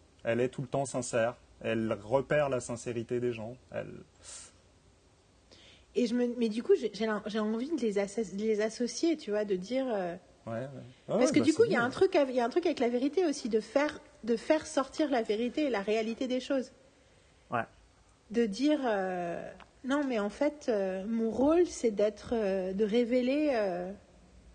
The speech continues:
Speaker 2: ce qui est vrai. » Mais
Speaker 1: Bah,
Speaker 2: il y a un
Speaker 1: même
Speaker 2: truc
Speaker 1: elle, en fait, dans son pro-, dans, dans son processus à elle, à un moment, elle se sert de son pouvoir pour gagner énormément de la,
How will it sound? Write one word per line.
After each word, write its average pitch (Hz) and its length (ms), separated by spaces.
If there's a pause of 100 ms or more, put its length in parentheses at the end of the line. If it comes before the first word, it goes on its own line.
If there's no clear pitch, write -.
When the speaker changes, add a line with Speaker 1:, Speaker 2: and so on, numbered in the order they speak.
Speaker 2:
ce - 120
qui 247 120
est 220 40
vrai. » 233 260 (1700)
Mais 113 40
Speaker 1:
Bah, 123 80
Speaker 2:
il 120 40
y 135 40
a 151 60
un 165 80
Speaker 1:
même 180 100
Speaker 2:
truc 202 100
Speaker 1:
elle, 185 180
en 131 120
fait, 160 260
dans 143 140
son 139 220
pro-, - 260
dans, 123 400
dans 123 200
son 127 200
processus - 640
à 127 220
elle, 156 240 (400)
à 117 300
un 117 40
moment, 127 320
elle 123 80
se - 160
sert 151 400
de 127 100
son 120 200
pouvoir 127 420
pour 117 160
gagner 113 280
énormément 110 420
de 107 120
la, 107 220